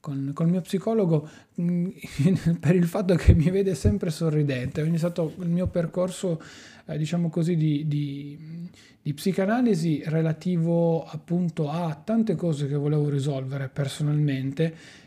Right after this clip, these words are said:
ed ero una persona totalmente diversa, totalmente,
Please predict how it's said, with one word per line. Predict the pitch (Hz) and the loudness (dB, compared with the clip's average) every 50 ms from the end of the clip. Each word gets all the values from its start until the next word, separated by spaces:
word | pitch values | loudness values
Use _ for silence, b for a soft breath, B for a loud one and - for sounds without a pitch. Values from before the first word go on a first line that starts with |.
| B B | B B
ed | - 196 175 | 0 2 4
ero | 208 185 180 | 4 4 4
una | 175 175 165 | 2 0 0
persona | - 180 165 - - 247 247 220 | -2 -2 -2 0 0 0 0 0
totalmente | 170 - 165 160 160 160 151 156 156 165 160 156 151 | 0 -2 -2 -2 0 0 2 2 2 2 2 0 0
diversa, | 147 139 139 131 131 131 139 - - - 131 - - B B B B B B | 0 0 -2 -6 -8 -10 -12 -12 -10 -10 -10 -12 -12 B B B B B B
totalmente, | B - 156 160 160 170 190 208 220 196 - 196 175 160 147 - | B -6 -2 0 2 4 4 4 4 2 2 2 2 2 0 -2